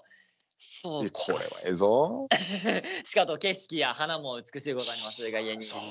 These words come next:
Speaker 2: ゃ、
Speaker 1: しかと。
Speaker 2: そうじゃ。
Speaker 1: なるほど、デンパーク、
Speaker 2: うん。
Speaker 1: これもおすすめでござりまするの。
Speaker 2: うん。
Speaker 1: なるほど。あ、文庫勤めの小雪殿、ありがとうござりました。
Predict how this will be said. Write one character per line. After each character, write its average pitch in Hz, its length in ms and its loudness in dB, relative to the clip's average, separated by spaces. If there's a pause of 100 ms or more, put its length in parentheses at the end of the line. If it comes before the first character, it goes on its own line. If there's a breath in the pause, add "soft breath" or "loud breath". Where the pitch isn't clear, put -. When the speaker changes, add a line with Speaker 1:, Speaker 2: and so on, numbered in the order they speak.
Speaker 2:
ゃ、 - 40 -2
Speaker 1:
し - 120 -2
か 127 80 4
と。 110 60 2
Speaker 2:
そ 98 180 2
う - 100 -12
じ - 100 -4
ゃ。 - 380 -14
Speaker 1:
な 151 220 4
る 151 160 4
ほ 143 180 0
ど、 135 320 -2
デ 143 160 -6
ン 147 120 -12
パ 143 180 4
ー - 120 2
ク、 120 200 -4
Speaker 2:
う - 20 -10
ん。 - 40 -16
Speaker 1:
こ 131 120 -12
れ 123 60 -16
も 120 100 -12
お 120 80 -10
す - 80 -12
す 131 80 -16
め 127 100 -10
で 127 60 -8
ご 127 160 -6
ざ 127 100 0
り 127 80 -4
ま 131 140 -10
す 139 100 -12
る 127 100 -10
の。 160 380 -6 (180)
Speaker 2:
う 127 40 6
ん。 139 560 6
Speaker 1:
な 180 80 6
る 190 80 4
ほ 190 80 2
ど。 165 240 0
あ、 - 160 -10 (140)
文 160 160 -6
庫 160 120 2
勤 147 240 -4
め 147 60 -4
の 139 140 -4
小 156 100 4
雪 143 140 4
殿、 151 200 4
あ 156 60 6
り 196 100 0
が 247 120 4
と 240 140 2
う - 20 0
ご 220 80 0
ざ 208 100 2
り 214 80 -4
ま 214 160 -4
し - 80 -2
た。 170 320 2